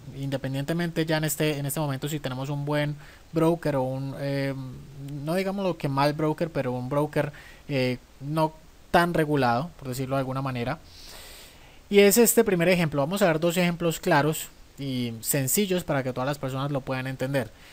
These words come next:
El primer ejemplo de ellos lo vemos aquí en pantalla, es el euro libra, lo tenemos en marco de tiempo de H cuatro.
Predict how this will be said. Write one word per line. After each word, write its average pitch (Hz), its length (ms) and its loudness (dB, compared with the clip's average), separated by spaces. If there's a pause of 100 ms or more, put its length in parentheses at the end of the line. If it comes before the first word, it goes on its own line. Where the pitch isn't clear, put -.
(200)
El 151 80 -10
primer 196 260 4
ejemplo 220 320 6
de 180 160 8
ellos 170 180 4
lo 180 60 0
vemos 160 220 0
aquí 151 160 -2
en 135 80 -4
pantalla, 143 440 0
es 139 100 -2
el 143 220 -2
euro 170 320 0
libra, 170 320 4
lo 151 140 -2
tenemos 135 260 -6
en 147 80 -2
marco 135 220 -4
de 143 80 0
tiempo 135 280 -4
de 131 60 2
H 143 180 -4
cuatro. 147 440 0